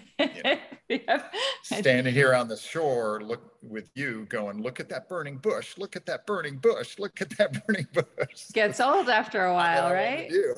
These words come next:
Speaker 1: <laughs>
Speaker 2: Yeah, exactly.
Speaker 1: Right? Yeah, I saw that
Speaker 2: Exactly.
Speaker 1: burning bush, and I saw that one a hundred yards back too, and that car
Speaker 2: Mm-hmm.
Speaker 1: accident over there, and that, uh, client train wreck there. I saw all those things.
Speaker 2: Yeah.
Speaker 1: But I'm,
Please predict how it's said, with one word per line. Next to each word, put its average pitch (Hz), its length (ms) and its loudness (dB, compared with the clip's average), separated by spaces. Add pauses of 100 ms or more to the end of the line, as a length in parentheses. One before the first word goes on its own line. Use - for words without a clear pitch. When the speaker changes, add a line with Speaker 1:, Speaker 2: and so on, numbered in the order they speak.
Speaker 1:
<laughs> - 160 -6
Speaker 2:
Yeah, 170 500 0
exactly. 170 800 -2 (100)
Speaker 1:
Right? 104 280 -4
Yeah, 131 300 -6
I - 60 -6
saw 147 200 -8
that 165 80 -4
Speaker 2:
Exactly. 135 240 -4
Speaker 1:
burning 131 240 -6
bush, 139 320 -6
and 104 120 -14
I 101 60 -8
saw 120 240 -2
that 110 200 -2
one 117 480 -6
a 110 100 -4
hundred 117 300 -2
yards 110 360 0
back 104 420 -4
too, 120 300 -6
and 95 100 -12
that 95 220 -8
car 110 280 -2
Speaker 2:
Mm-hmm. 104 80 0
Speaker 1:
accident 104 420 -10
over 95 260 -14
there, 104 420 -2
and 90 140 -14
that, 80 240 -12 (180)
uh, 82 500 -2 (260)
client 101 440 -10 (140)
train 101 320 -10
wreck 95 280 -8
there. 95 360 -2
I - 60 -14
saw - 160 -12
all 87 320 -4
those 85 260 -16
things. 82 420 -16 (420)
Speaker 2:
Yeah. 151 320 -4
Speaker 1:
But - 120 -12
I'm, 156 220 -14